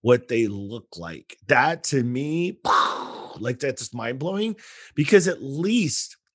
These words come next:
there are times in my trainings where at least I'm like, "Go ahead and introduce yourself," like, when we first get started,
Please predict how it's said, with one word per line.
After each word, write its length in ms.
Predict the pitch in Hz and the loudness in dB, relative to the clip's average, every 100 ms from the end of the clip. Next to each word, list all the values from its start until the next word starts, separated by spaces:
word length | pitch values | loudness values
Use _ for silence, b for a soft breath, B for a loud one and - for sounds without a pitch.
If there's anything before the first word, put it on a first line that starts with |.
| b b | b b
there 240 | 127 180 214 | 8 8 8
are 60 | |
times 560 | 190 165 156 175 180 - - | 4 -2 -2 -4 -6 -10 -6
in 160 | 139 | -4
my 180 | 139 131 | 2 0
trainings 640 | 123 131 123 170 214 214 - B B B | 0 -4 -4 -2 -2 -4 -8 B B B
where 260 | 127 156 143 | 4 6 6
at 80 | 139 | 4
least 280 | 156 165 147 | 2 2 0
I'm 140 | 123 | 0
like, 380 | 131 120 107 - _ - | 2 2 0 -8 _ -4
"Go 160 | 151 | 2
ahead 100 | 156 | 4
and 60 | 143 | 4
introduce 440 | 139 131 113 110 - | -2 -4 -4 -6 -6
yourself," 560 | 104 - 90 87 - - | -6 -6 -8 -12 -14 -2
like, 280 | 123 113 | 0 0
when 80 | 123 | -2
we 80 | 113 | -10
first 280 | 101 123 - | -6 -6 -2
get 140 | 127 | -4
started, 560 | - 123 131 170 190 | 0 2 2 2 -2